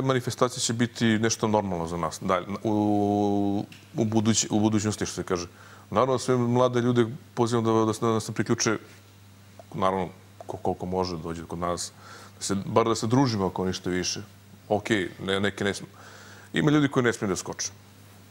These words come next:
Okej, nije problem, ali kad dođite, družite se s nama, sedite tu, budete tu,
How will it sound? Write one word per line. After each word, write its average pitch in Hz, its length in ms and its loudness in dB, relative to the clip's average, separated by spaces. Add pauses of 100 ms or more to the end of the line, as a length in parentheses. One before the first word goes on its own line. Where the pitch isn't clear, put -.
(140)
Okej, 123 460 2
nije 107 200 0
problem, 110 400 0
ali 110 140 2
kad 117 200 -2
dođite, 123 280 -2
družite 120 200 -2
se - 60 -12
s - 40 -16
nama, 110 200 -2
sedite 101 260 -2
tu, 104 140 -4
budete 95 320 -2
tu, 98 160 -6